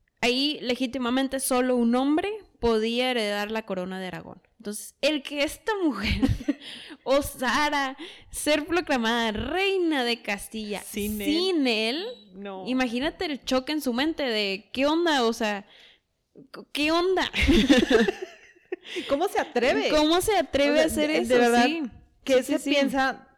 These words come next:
Speaker 2: de ponerse en el lugar de un hombre?
Speaker 1: Lo
Speaker 2: Isabel
Speaker 1: cual,
Speaker 2: también
Speaker 1: lo cual es increíble en esta mujer.
Speaker 2: Ah, no, es, o sea, es completamente im-,
Speaker 1: Sí.
Speaker 2: imposible, o sea, era impensable
Speaker 1: Le
Speaker 2: que alguien
Speaker 1: valía
Speaker 2: lo hiciera.
Speaker 1: queso,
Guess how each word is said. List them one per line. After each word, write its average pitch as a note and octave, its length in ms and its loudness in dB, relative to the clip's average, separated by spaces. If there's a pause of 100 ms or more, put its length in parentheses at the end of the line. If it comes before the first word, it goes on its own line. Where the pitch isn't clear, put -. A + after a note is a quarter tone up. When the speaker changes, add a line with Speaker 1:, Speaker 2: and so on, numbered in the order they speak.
(220)
Speaker 2:
de A3 200 -6
ponerse G#3 480 -2
en A#3 120 0
el A3 100 -2
lugar F#3+ 380 0
de F#3 80 -2
un F3+ 240 -6
hombre? G3+ 640 -8
Speaker 1:
Lo C#4+ 80 0
Speaker 2:
Isabel C4+ 220 4
Speaker 1:
cual, B3+ 200 6
Speaker 2:
también D#4 460 -2
Speaker 1:
lo C4 120 0
cual A#3+ 200 2
es C#4 100 -2
increíble C4 480 -2
en C#4 100 -4
esta C4+ 240 -8
mujer. A3+ 440 -6
Speaker 2:
Ah, - 40 -2
no, A3+ 140 -2
es, F3 140 -12
o G#3+ 100 -6
sea, G3+ 140 -8
es - 200 -16
completamente B3 720 -4
im-, A#3 220 -6
Speaker 1:
Sí. B3+ 460 -6 (100)
Speaker 2:
imposible, A#3 440 0
o - 20 -4
sea, F#3+ 180 0
era A#3 140 4
impensable B3+ 720 0
Speaker 1:
Le B3+ 80 2
Speaker 2:
que B3+ 60 4
alguien B3 140 2
Speaker 1:
valía A3 240 2
Speaker 2:
lo G#3+ 60 -2
hiciera. G3+ 340 -2
Speaker 1:
queso, G3+ 120 -4